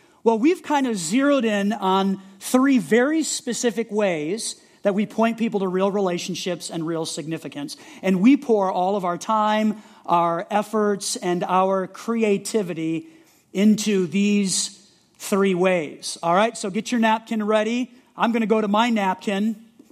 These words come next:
Check out this thing. Isn't it enormous? I love it. All right, so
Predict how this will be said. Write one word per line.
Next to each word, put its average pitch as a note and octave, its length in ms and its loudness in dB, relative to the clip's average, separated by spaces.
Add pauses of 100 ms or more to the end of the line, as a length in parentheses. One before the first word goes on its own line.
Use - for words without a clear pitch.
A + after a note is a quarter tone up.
(340)
Check B3 200 0
out A#3 160 0
this C#4+ 220 -2
thing. G3+ 240 -4
Isn't B3+ 200 0
it A3+ 100 0
enormous? A#3+ 800 2 (520)
I F#3+ 120 2
love A#3+ 440 4
it. F3 200 -10
All F#3+ 180 0
right, C4+ 260 2
so B3+ 260 0